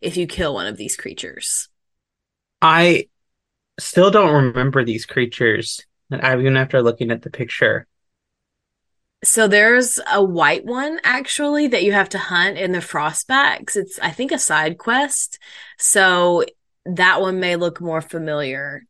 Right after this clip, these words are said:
Speaker 1: to you if I show you a picture of that one. Still nothing?
Speaker 2: Yeah, that's a little familiar, more than the other one. Uh, I just can't, you know, it's been so long since I've played, like,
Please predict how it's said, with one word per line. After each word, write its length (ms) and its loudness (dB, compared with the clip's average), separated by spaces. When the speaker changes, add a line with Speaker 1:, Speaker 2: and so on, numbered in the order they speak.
Speaker 1:
to 340 2
you 800 -2
if 160 -10
I 80 -6
show 180 -10
you 160 -8
a 80 -8
picture 340 -10
of 140 -12
that 220 -12
one. 420 -8
Still 320 0
nothing? 460 0
Speaker 2:
Yeah, 220 6
that's 180 4
a 40 8
little 280 6
familiar, 640 0
more 240 2
than 160 -2
the 80 -4
other 300 0
one. 340 -4
Uh, 60 -4
I 220 2
just 180 -12
can't, 300 0
you 80 0
know, 220 4
it's 180 -4
been 180 -4
so 160 0
long 240 2
since 260 -4
I've 200 -2
played, 440 0
like, 300 -4